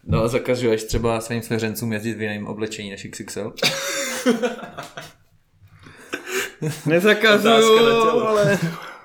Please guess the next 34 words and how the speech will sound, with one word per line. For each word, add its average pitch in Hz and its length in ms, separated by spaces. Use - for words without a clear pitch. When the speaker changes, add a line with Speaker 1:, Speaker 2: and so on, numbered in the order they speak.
Speaker 1:
Ale 131 320
Speaker 2:
ale 147 200
nejradši 165 400
bych, 156 240
kdyby 160 260
to 170 120
měli, 175 300
no. 123 160
Speaker 1:
Jo. 117 200
Speaker 2:
Vždycky 143 380
říkám, 147 300
proč 135 240
máš 139 260
Elko, 165 360
vole? 147 280
<laughs> - 40
Speaker 3:
Jo, 143 320
to - 60
Speaker 1:
No, 110 200
Speaker 3:
je, 135 60
Speaker 1:
to, 120 160
to 110 260
Speaker 3:
jsi 139 40
Speaker 1:
Fanda 135 300
Speaker 3:
z-, 139 40
známý 143 400
radikál. 147 640
<laughs> - 260
Speaker 1:
Fanda 113 200
je 135 60
vyznavač 131 520
obrovských 120 760
hadrů 120 460
a, 113 360